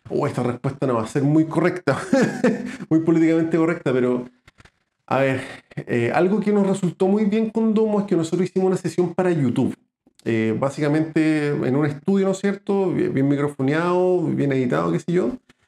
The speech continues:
Eh, tocamos en vivo como a puertas cerradas, como un poco lo que hace Martin Miller, el youtuber que es alemán, si no me equivoco.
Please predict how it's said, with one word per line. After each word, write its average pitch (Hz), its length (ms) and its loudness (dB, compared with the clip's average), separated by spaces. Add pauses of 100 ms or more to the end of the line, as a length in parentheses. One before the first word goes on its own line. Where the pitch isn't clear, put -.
(240)
Eh, 123 100 -2
tocamos 175 400 0
en 180 160 4
vivo 202 220 4
como 185 220 2
a 170 80 0
puertas 180 320 -2
cerradas, 165 400 0
como 143 140 0
un 135 100 -4
poco 156 160 0
lo 151 100 0
que 147 80 0
hace 156 240 -2
Martin 160 380 0
Miller, 113 380 2
el 120 520 0
youtuber 127 380 0
que 139 100 -8
es 127 120 -8
alemán, 131 280 0
si 123 140 -6
no 113 80 0
me 113 60 0
equivoco. 113 360 -4